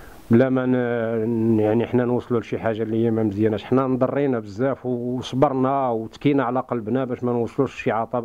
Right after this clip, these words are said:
أكبر من هادشي هذا اللي وصلنا له، ومتحملين هادشي اللي عطانا الله، هذا قدر الله. بنتو في العمر ديالها تلتاش سنة، وهادي واحد جوج سيمانات باش الغالي خويا ولا سيمانة راني ما مثبتش مزيان، قال لي: "ودي أنا ها شنو، ها شنو، ها شنو وقع لي؟"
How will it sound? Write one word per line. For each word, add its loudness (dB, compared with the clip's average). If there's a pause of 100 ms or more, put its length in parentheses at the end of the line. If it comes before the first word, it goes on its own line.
أكبر -4
من 0
هادشي -2
هذا -4
اللي -2
وصلنا -2
له، -4 (760)
ومتحملين 4
هادشي -2
اللي 2
عطانا -2
الله، -2
هذا -2
قدر -6
الله. -12 (300)
بنتو 6
في -6
العمر 2
ديالها 2
تلتاش -4
سنة، -2 (1040)
وهادي 2
واحد 2
جوج 0
سيمانات 0
باش -4
الغالي -2
خويا 0
ولا 0
سيمانة -2
راني -4
ما 0
مثبتش -6
مزيان، 2
قال 0
لي: 2
"ودي -2
أنا -4
ها -6
شنو، -2
ها -2
شنو، -2
ها -4
شنو 0
وقع -4
لي؟" -4